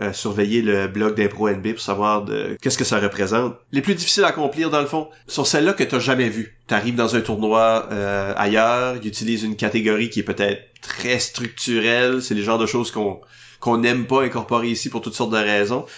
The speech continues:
Mais justement, quand ce que t'es en train de jouer ailleurs, ça arrive comme un cheveu sur la soupe, ces affaires-là. T'as aucune idée comment ça marche. Tu sais, ça prend trop d'explications,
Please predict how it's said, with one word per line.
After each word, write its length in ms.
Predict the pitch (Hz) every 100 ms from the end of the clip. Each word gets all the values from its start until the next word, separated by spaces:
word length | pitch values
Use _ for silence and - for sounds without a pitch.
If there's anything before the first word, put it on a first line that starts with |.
| - -
Mais 220 | 120 113
justement, 500 | 113 - 104 101 123
quand 120 | 107
ce 80 | 98
que 60 | 104
t'es 200 | 104 101
en 80 | 101
train 140 | 107
de 40 |
jouer 360 | 98 101 110 -
ailleurs, 640 | 98 95 101 123 131 127 - _ _
ça 220 | - -
arrive 320 | 104 104 117 113
comme 140 | 113
un 100 | 107
cheveu 160 | 101 123
sur 160 | 120
la 80 | 104
soupe, 160 | - 135
ces 200 | 110 107
affaires-là. 500 | 104 104 104 113 120
T'as 60 |
aucune 380 | 101 107 - 156
idée 260 | 123 127 127
comment 400 | - 131 120 127
ça 160 | 127
marche. 520 | 113 120 123 - - -
Tu 100 | -
sais, 60 | 127
ça 140 | 123
prend 160 | - 139
trop 160 | 147
d'explications, 720 | 139 123 - 127 104 101 113